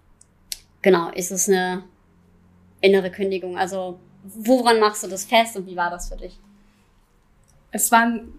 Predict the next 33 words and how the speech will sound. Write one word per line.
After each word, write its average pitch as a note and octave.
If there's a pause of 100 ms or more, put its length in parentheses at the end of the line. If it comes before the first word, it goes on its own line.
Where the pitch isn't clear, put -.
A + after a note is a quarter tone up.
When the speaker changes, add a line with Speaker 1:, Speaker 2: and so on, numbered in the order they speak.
(100)
Speaker 2:
mehrere A3
Ursachen, C4
würde C4
ich C4+
sagen, C4
in G#3
verschiedenen G#3+
Arbeitsplätzen. A#3+
Ich G#3
habe G3+
ja G3+
jetzt, G3+
bevor G3
wir G#3+
zusammengearbeitet G#3
haben, G3 (160)
viel B3
Arbeitserfahrung G#3
in G3
verschiedenen G3
Branchen B3
sammeln B3
dürfen. B3
Teils G#3
war F#3+
das F#3+
ja F#3+
ganz F#3+
frisch -
nach F#3+
dem G3
Abitur. C4+ (800)
Ähm, G3